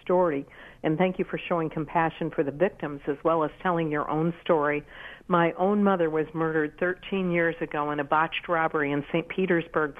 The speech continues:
Florida. And I looked your son up on the internet, and I discovered that he's in the same prison where, uh, the man who murdered my mother is serving his life sentence. His name is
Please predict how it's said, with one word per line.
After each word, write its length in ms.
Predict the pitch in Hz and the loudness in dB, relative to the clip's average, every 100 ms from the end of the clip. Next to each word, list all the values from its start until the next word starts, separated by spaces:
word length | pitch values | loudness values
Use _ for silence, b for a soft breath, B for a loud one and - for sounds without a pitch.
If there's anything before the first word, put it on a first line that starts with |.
| - | -2
Florida. 460 | 170 170 156 147 - B B B B 202 | 2 2 0 -2 -4 B B B B 0
And 300 | 185 175 170 | 2 2 2
I 80 | 165 | 2
looked 320 | 170 196 - | 4 4 2
your 100 | 214 - | -6 0
son 160 | 208 196 | 2 2
up 160 | 185 | 2
on 140 | 175 165 | 0 0
the 120 | 160 | 0
internet, 540 | 185 208 175 143 - - | 0 2 2 0 -2 0
and 140 | 165 | 2
I 100 | 160 | 2
discovered 640 | 156 156 - 202 202 180 180 | 0 -6 -2 0 2 0 0
that 140 | 185 | -2
he's 220 | - 202 196 | -2 -4 -2
in 140 | 165 | -2
the 100 | 143 - - | -2 -4 -2
same 360 | 185 190 202 | 0 2 0
prison 560 | 196 - 185 170 135 - - B B B | -2 2 0 0 -6 -8 -14 B B B
where, 340 | 175 156 156 - - 294 302 - - - | 4 4 0 -4 -8 -8 -14 -14 -8 -2
uh, 180 | 156 | 0
the 100 | 147 | 2
man 280 | 156 160 180 | 2 4 2
who 100 | 170 | 2
murdered 400 | 170 175 180 170 | 2 2 0 0
my 160 | 165 165 | 0 0
mother 340 | 160 185 165 | 0 0 0
is 80 | 156 - | -2 -2
serving 300 | 175 160 156 | -4 -2 -4
his 220 | 156 180 | -4 -6
life 280 | 175 156 147 - | -2 0 -2 -2
sentence. 400 | 165 143 - 147 - - B B B | -4 -4 -6 -8 -12 -20 B B B
His 180 | 190 165 | -2 0
name 260 | 180 180 | 0 0
is 80 | 165 | -2